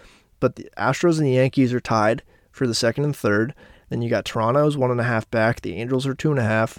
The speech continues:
Boston's three and a half. Cleveland is five. And the Mariners are five and a half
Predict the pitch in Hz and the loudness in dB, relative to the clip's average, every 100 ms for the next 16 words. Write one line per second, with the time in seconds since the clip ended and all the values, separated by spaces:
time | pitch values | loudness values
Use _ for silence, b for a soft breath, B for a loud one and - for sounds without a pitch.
0 | - - 117 120 143 123 135 131 123 117 | -8 -2 0 0 -2 -2 -2 0 0 0
1 | 117 - b b b - - 151 156 170 | -2 -4 b b b -6 4 6 6 4
2 | 147 - 131 110 110 - - _ _ _ | 2 0 0 2 0 -4 -16 _ _ _
3 | _ _ _ _ _ _ - 120 113 110 | _ _ _ _ _ _ -4 0 0 -2
4 | - 117 113 117 127 123 120 117 110 110 | -4 -2 2 2 4 4 0 0 0 2
5 | 113 - - 110 110 123 62 - - | 0 -4 -2 0 0 -4 -6 -10 -16